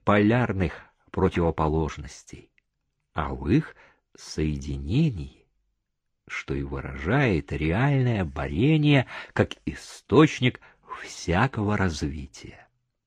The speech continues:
Сюжет Фауста хрестоматийно прост. Познавший все, во всем разочаровавшийся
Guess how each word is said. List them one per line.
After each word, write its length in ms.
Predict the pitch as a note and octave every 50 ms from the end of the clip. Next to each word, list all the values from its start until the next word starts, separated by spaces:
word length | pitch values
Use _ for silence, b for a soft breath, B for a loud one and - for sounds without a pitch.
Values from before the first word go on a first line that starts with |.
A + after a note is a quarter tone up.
| _ _ _ _ B B B B B B B B B B B
Сюжет 500 | B - - B2 A2+ A2+ - C4 C#4 -
Фауста 880 | - - - - - A2+ D3 E3 F#3 G#3 - - - - G#3+ A3 G3+
хрестоматийно 1040 | - - - - G2 G#2 G#2+ - - - E2+ D#2 C#2+ - - D3 F3 F#3+ F3+ E3 C#3
прост. 720 | - - - - - C2 B1+ - - - - - - - - _ _ _ _ _ _ _ _ _ _ _ _ _ _ _ _ -
Познавший 840 | D#2 D#2+ D2 - - C#3 G#3 A#3 G3+ - - - - - D2 C#2+ -
все, 540 | - - - - - - C3 F3 G3 F#3 E3+ - _ _ B B B B B B B B
во 240 | - - F2+ G#2 A2+
всем 380 | - - - D#3 E3 D3 - - -
разочаровавшийся 1500 | F2 E2+ F2 G2+ F#2+ G#2+ - - G2+ G2+ G2 F#2 F2+ G2+ B2+ D3 C#3 A#2+ - - - A#2+ - - - - G2 F2+ D#2